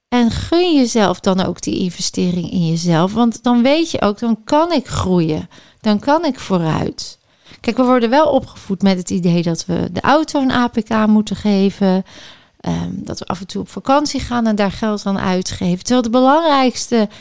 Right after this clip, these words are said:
investering, dat ben jij zelf. Ik besteed een x bedrag per jaar aan mezelf,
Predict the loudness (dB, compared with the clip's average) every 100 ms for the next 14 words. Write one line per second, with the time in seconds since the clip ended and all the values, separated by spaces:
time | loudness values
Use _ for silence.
0 | 0 2 2 0 -2 2 2 2 2 2
1 | 2 2 4 2 2 4 4 4 0 -4
2 | -20 _ -20 -20 -20 -20 -4 -2 0 -2
3 | 0 2 2 2 0 -2 -4 -2 -2 -2
4 | 0 2 0 0 2 4 4 2 0 -4
5 | _ 0 2 2 0 2 2 2 0 -4
6 | -14